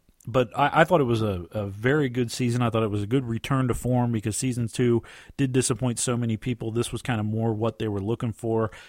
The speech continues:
I think the setting was better, um, and more fitted to what this show was gonna be.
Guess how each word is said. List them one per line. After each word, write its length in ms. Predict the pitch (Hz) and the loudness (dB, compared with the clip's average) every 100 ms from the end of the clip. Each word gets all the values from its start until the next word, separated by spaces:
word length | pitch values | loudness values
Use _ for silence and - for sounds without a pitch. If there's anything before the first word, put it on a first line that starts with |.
| - | -6
I 60 | 120 | -2
think 160 | 120 | -2
the 80 | - | -4
setting 540 | - - 127 123 120 | -2 2 2 2 2
was 120 | 120 101 | 0 0
better, 480 | 123 120 117 113 - - - _ | 0 2 2 0 -6 -20 -20 _
um, 520 | - 107 104 101 101 - _ - | -2 0 0 0 -4 -8 _ -6
and 160 | 117 113 | -2 0
more 180 | 120 | 0
fitted 560 | 113 - - 123 120 110 | -2 -4 0 2 2 -2
to 160 | - 113 | -4 -2
what 280 | 110 113 120 | -2 -2 -2
this 100 | 110 | -4
show 260 | - 117 | 0 0
was 140 | 110 107 | 0 -2
gonna 180 | 107 | -2
be. 380 | 95 110 117 117 | -2 0 0 0